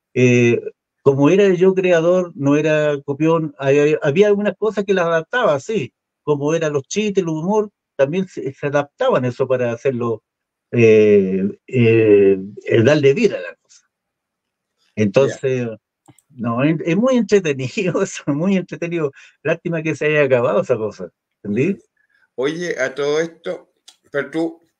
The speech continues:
Speaker 2: simplemente pasaste acetato o también animaste en papel.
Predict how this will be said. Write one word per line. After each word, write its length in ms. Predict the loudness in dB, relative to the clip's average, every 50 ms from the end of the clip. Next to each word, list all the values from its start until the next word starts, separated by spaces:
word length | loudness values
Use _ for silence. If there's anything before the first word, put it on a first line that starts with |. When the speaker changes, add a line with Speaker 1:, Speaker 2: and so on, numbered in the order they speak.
| _ _ _ _
Speaker 2:
simplemente 600 | -16 -16 -14 -10 -8 -6 -6 -6 -6 -6 -6 -8
pasaste 540 | -6 -6 -10 -10 -8 -6 -8 -8 -8 -8 -10
acetato 600 | -10 -10 -12 -12 -8 -8 -8 -6 -8 -10 -10 -8
o 140 | -6 -6 -6
también 420 | -6 -8 -8 -6 -8 -8 -10 -12 -14
animaste 640 | -14 -12 -12 -10 -10 -10 -12 -12 -14 _ -20 -20 _ _ _ _ _ _ _ _ _ _ _ _ _ _ _ -20
en 140 | -18 -14
papel. 440 | -12 -12 -10 -8 -8 -10 -10 -14 _